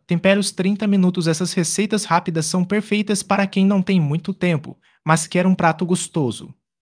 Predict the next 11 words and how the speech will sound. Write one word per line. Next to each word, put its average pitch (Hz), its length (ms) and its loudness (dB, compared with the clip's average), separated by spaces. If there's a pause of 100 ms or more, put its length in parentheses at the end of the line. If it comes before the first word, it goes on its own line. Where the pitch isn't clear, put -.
(220)
E 233 40 2
o 226 40 6
melhor, 180 480 8 (380)
você 127 200 0
não 196 100 4
precisa 180 380 2
ser 175 180 0
um 175 60 2
masterchef 180 640 4
para 170 200 2
arrasar. 131 500 0